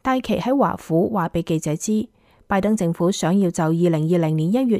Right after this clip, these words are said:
簽署嘅第一階段兩年貿易協議向中國追究責任，並評估中國喺表現上嘅所有薄弱環節，包括未採購美國商用飛機等。根據皮特森國際經濟研究所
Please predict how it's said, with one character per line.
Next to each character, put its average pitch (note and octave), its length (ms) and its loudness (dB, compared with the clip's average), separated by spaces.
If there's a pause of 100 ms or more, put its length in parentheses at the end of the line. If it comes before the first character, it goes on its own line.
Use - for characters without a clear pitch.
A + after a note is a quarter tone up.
簽 B3+ 240 -2
署 F3+ 160 -2
嘅 F3 240 2
第 D#3 140 -2
一 G#3 80 0
階 A#3 300 -2
段 F3+ 240 0 (360)
兩 G3+ 260 4
年 F3 180 4
貿 D#3+ 180 2
易 F3+ 80 4
協 - 240 -2
議 D#3+ 280 0 (100)
向 F3+ 200 0
中 A3+ 180 0
國 E3+ 220 0
追 F#3+ 180 0
究 D#3+ 220 -2
責 E3+ 240 -2
任， D#3+ 200 -2 (640)
並 A3+ 160 2
評 F3+ 240 0
估 G3+ 180 0
中 D#4 220 0
國 A3 120 4
喺 G#3+ 180 -2
表 G3+ 180 2
現 F3+ 180 2
上 D#3 240 -2
嘅 E3+ 140 0
所 D#3 260 -2
有 E3 240 0
薄 F3+ 200 0
弱 F#3+ 200 0
環 D#3+ 320 -4
節， G3 240 0 (340)
包 A#3+ 140 0
括 A3 220 -2
未 F#3+ 200 2
採 G3 320 -2
購 A#3 100 0
美 F#3 160 2
國 F#3 140 0
商 B3 280 0
用 E3 160 2
飛 F#3+ 200 -2
機 F#3+ 160 -2
等。 F3 320 -4 (1000)
根 D#4 180 0
據 G#3 220 2
皮 F3+ 180 -2
特 F3 120 -4
森 B3+ 280 -2
國 G3 160 0
際 F#3 160 -2
經 B3 220 -2
濟 F3+ 160 0
研 E3+ 240 -2
究 E3 180 0
所 D#3+ 340 0